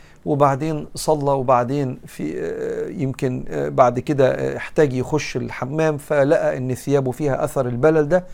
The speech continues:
يقول: "أنا صليت وأنا محتلم"، خلاص يبقى يغتسل ويعيد هذه الصلاة.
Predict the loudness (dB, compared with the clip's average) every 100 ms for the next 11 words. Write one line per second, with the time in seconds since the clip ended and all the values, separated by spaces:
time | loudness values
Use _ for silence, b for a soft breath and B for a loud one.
0 | b b b -4 0 2 2 0 0 0
1 | 0 0 -2 -2 -2 0 0 -2 -10 -4
2 | -2 -2 -4 0 -2 2 0 2 0 2
3 | 2 0 -4 -14 -4 -2 0 -2 -6 -8
4 | -8